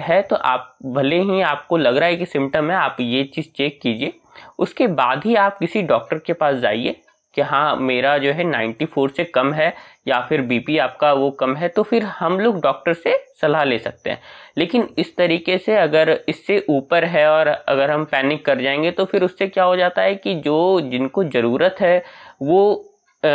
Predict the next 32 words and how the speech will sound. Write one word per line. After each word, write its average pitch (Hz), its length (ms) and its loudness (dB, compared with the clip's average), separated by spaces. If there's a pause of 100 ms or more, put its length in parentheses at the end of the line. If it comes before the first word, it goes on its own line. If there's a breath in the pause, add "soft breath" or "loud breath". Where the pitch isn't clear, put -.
(160)
डॉक्टरी 143 380 0
सलाह 131 300 0
को 160 120 0
नहीं 139 160 0
पा 98 160 0
पाएंगे। 53 380 -10 (460 soft breath)
तो 165 60 0
हम 160 220 0
लोग 202 140 0
जो 233 120 0
छोटे-छोटे 180 640 -2
चीज़ों 156 360 -2 (360)
के 156 60 -4
बारे 135 260 0
में 156 140 0
हमें 139 260 -2
जानना 127 340 -2
चाहिए, 151 300 -4
इससे - 320 -4
क्या 151 160 -2
होता 139 240 0
है 202 100 2
कि - 140 -6
हमारा, 147 500 -2 (600 loud breath)
एक - 140 -4
तो 196 60 0
पहले 196 240 2
हमारा 139 340 0
ही 180 80 0
फ़ायदा 175 320 0
होता 180 260 2
है, 196 240 2